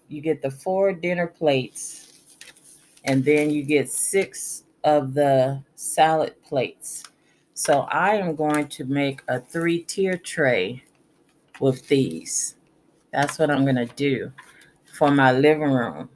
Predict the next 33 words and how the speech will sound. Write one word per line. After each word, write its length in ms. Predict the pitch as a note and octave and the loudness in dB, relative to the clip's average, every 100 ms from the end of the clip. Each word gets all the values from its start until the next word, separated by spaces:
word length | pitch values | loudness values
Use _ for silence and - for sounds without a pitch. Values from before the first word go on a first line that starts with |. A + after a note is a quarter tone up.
| _ _ _ _ | _ _ _ _
'cause 180 | - B2+ | -10 -2
I 120 | C3+ | 0
want 240 | C3+ C#3+ | 2 0
it 120 | C3+ C3+ | -2 -4
to 80 | |
be 240 | C3 C#3 C3 | -6 0 0
really 320 | C3 C3+ C3+ | 2 2 2
fancy 520 | C3+ D3 C3+ C3+ C3 | 0 0 0 0 -4
looking. 420 | A#2+ A2+ - - C3 _ _ _ _ _ - | -6 -6 -8 -14 -14 _ _ _ _ _ -8
So, 800 | - - C#3 B2+ B2 B2 - - | -2 2 4 6 6 4 2 2
um, 600 | C3 B2+ A#2+ A#2+ A#2+ - C3+ | 2 2 0 -2 -6 -12 -6
that 340 | C3+ D3 D3 - | 2 4 4 2
is 240 | C#3 C3+ | -4 -2
what 200 | C#3 C#3 - | -2 0 0
I'm 140 | C3 | 0
gonna 180 | C3 C3 | 0 -2
use 380 | B2+ C3+ C3 - | -2 -2 -2 -2
these 300 | C#3+ C#3+ C3+ | -4 -4 -6
for, 540 | - B2+ G2+ D#2+ - _ _ _ _ _ _ _ _ - | -4 -2 -2 -4 -8 _ _ _ _ _ _ _ _ -12
for 400 | - C#3 C3 B2 | -2 2 2 2
my 180 | A#2+ | 0
living 300 | B2 C3+ C3+ | 0 0 0
room. 400 | B2 A2+ D#2+ G#2 - _ _ _ _ _ _ - | 0 -4 -8 -12 -16 _ _ _ _ _ _ -18
And 120 | G#2+ A#2 | -8 -6
I 100 | A2+ | -4
think 300 | C#3 C3 C3+ | -2 -2 -2
it'll 180 | B2 | -4
be, 240 | A#2 B2+ A#2+ | -4 -6 -6
come 320 | - D3+ C3+ | -8 -2 0
out 220 | B2 - | 0 -2
really, 240 | A#2+ C3+ C3 | -2 0 0
really 300 | B2+ A#2 A#2+ | -2 -2 0
nice. 720 | B2+ B2+ D2+ - - - | 0 0 -2 -6 -10 -12